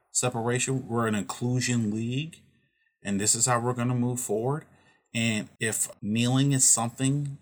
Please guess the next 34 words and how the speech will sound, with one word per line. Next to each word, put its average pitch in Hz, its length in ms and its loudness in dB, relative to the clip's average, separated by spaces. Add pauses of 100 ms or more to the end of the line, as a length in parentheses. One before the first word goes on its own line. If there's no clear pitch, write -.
that 117 180 -4
prevents 117 500 0
you 135 80 -2
from 123 280 0
watching 120 420 2
our 120 140 2
game, 120 460 -4
then 110 120 -4
I 113 160 0
don't 131 160 2
think 135 260 0
you're 131 160 4
a 127 40 0
fan 127 280 0
of 123 140 -2
our 127 160 0
game." 131 320 -6 (680)
I 104 80 -4
don't 135 420 2
think 110 480 0 (400)
that 107 140 0
ninety 135 580 2
seconds - 920 0 (320)
of - 140 -4
someone 135 440 6
protesting 117 920 -2 (340)
police 131 320 2
brutality 131 640 0
that 104 220 0
affects 131 560 0
your 120 260 0
city 127 400 4
and 120 100 -2
community, 110 680 -2